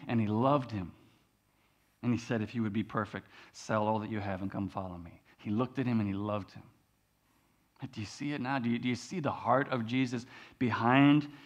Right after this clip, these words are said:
his command to lay down what had truly taken over supremacy in this man's life? This isn't vindictive stripping away. This is life-saving heart surgery, really. And along with that, do you see how this same principle then applies to you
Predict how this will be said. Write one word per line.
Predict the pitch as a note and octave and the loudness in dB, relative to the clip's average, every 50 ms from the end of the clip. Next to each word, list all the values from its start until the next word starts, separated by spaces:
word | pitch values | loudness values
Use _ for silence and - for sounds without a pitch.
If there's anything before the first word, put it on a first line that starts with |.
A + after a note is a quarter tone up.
| - - | -10 0
his | - C#3+ C3+ C#3 | 2 2 2 2
command | - - D3 C3+ C3 C3 C3+ C#3 C#3+ C#3+ C#3 | 0 2 4 6 6 8 8 6 6 6 4
to | C3 A2 | 2 2
lay | A2 A2 A#2+ B2+ C3+ C#3+ | 4 4 4 4 4 4
down | C3+ C3 C3 B2+ B2+ B2+ B2+ C3 B2 | 4 4 4 6 6 6 6 6 6
what | A#2+ C3 A#2 | 4 4 4
had | A#2+ A#2 G#2+ - | 2 0 0 0
truly | - - D#3 D#3 D#3+ D#3+ D#3 C#3 - - - - - - | -6 -2 0 2 2 2 2 0 -2 -8 -20 -20 -12 -2
taken | - E3 D#3 D#3+ - D3+ | 0 0 2 4 4 6
over | D3+ D3+ D3+ D3 | 6 6 6 4
supremacy | C3+ - - - - - C#3+ C#3 C#3+ C#3 - - C#3 C3 | 2 0 -4 -8 -2 2 4 4 4 2 0 0 2 2
in | B2 | 2
this | B2 A#2 A#2 - | 2 0 0 0
man's | C3 B2+ B2 B2 A#2+ A2 G#2+ | 0 2 2 2 0 -2 -2
life? | G#2+ G#2+ A2+ B2+ | -2 -2 -2 -2
This | D3+ C#3+ C#3 - | -4 -8 -8 -6
isn't | E3+ C#3+ C#3+ B2+ - - - - - - - - - - | -2 -2 -2 -2 -2 -8 -20 -20 -20 -20 -20 -14 -4 0
vindictive | C3 B2+ A#2 A2+ G#2+ C3+ C#3+ C#3 - C#3 A2+ | 4 6 6 6 6 4 2 2 0 -2 -2
stripping | - - - C#3 C3 C3+ C3 A#2 A2 | -2 -2 -2 -2 -2 0 2 2 2
away. | G#2+ G#2+ A2+ A2+ A2 G#2+ | 2 2 2 0 0 0
This | G2+ A2+ A#2 - C#3 | -2 -2 -4 -4 -6
is | A2+ F#2+ - - - - - - | -6 -6 -8 -14 -20 -20 -18 -10
life-saving | - G#2 A2 B2+ C#3+ C#3 - - - D3 C#3+ C3 A#2 A#2 A2 | -6 -4 -2 0 -2 -2 -4 -6 -6 -4 -2 -2 0 0 -2
heart | F#2+ - B2 - - | -2 -2 -4 -4 -4
surgery, | - - - A2 F#2+ F2+ E2 F2+ F2 E2 | -8 -8 -6 -6 -6 -6 -8 -10 -8 -8
really. | F2 G2+ G#2+ F#2+ F2 G2 - - - _ _ _ _ _ _ _ _ _ _ _ _ _ _ _ _ _ _ _ _ _ _ _ _ _ _ _ _ _ _ _ _ _ _ - | -6 -6 -6 -6 -8 -12 -16 -20 -20 _ _ _ _ _ _ _ _ _ _ _ _ _ _ _ _ _ _ _ _ _ _ _ _ _ _ _ _ _ _ _ _ _ _ -8
And | - G#2+ | -4 0
along | G#2+ A#2 D3+ F3 E3+ | 2 4 4 4 4
with | B2+ - | 2 0
that, | B2 A2 F#2+ | 0 -4 -2
do | G#2+ A2 | -4 -6
you | G#2+ | -6
see | - - - C#3+ C#3 | -6 -4 0 0 0
how | B2 B2 A#2+ A#2 | 2 2 2 2
this | A#2 A#2 A#2 | 0 -2 -4
same | - - C3+ A#2+ A#2 G#2+ | -6 -4 -2 -2 -2 0
principle | - C#3+ C#3 C3+ C#3 A2 G#2+ | 0 0 -2 0 -2 -4 -2
then | G#2 A2+ A2 | 0 0 0
applies | G#2+ - - A#2+ A2 A2 G#2 - | 0 -2 0 0 0 0 -2 -6
to | - G2 | -8 -4
you | G#2 A#2 A#2+ A2 | -2 -2 -2 -2